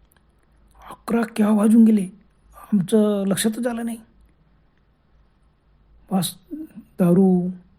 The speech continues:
वगैरे फुल पिलेलं आहे आणि चिकनवर ताव मारतोय आम्ही.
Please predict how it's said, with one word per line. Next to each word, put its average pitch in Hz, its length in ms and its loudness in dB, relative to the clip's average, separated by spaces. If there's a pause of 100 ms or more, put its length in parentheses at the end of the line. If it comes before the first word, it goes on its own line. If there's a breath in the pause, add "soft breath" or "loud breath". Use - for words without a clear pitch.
(520)
वगैरे 175 240 -2
फुल 233 420 2
पिलेलं 214 340 0
आहे 170 100 -12 (1000)
आणि 180 560 0
चिकनवर 190 480 -2
ताव 180 120 0
मारतोय 180 400 -6
आम्ही. 170 140 -14